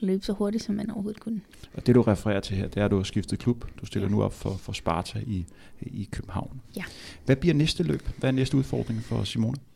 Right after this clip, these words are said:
Speaker 1: Næste udfordring, det bliver D M Langcross, når vi kommer tilbage fra Portugal, som også fungerer som udtagelse til V M Cross i Uganda.
Speaker 2: Og hvor lang distance er det, og, og hvorhen i landet er det?
Speaker 1: Vi, kvinderne, de, vi løber otte kilometer,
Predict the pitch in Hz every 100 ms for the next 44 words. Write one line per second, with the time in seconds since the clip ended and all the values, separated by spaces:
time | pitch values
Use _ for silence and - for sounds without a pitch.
0 | - - 196 254 - 247 240 247 233 208
1 | 208 208 233 226 208 196 - 226 202 202
2 | 240 - 233 - - - - - 208 196
3 | - 208 190 - 196 208 - - 240 -
4 | - 196 196 196 208 196 - 196 196 196
5 | 180 - 196 190 254 226 226 190 - 190
6 | - 180 180 240 233 214 - 214 - -
7 | 196 185 180 180 208 - - - - -
8 | 104 101 95 107 101 117 127 123 107 101
9 | 113 113 107 104 98 87 98 104 110 107
10 | 107 110 - 110 110 - - 233 208 202
11 | 202 190 185 254 262 262 226 247 220 233
12 | 220 175 - - 226 233 247 220 208 196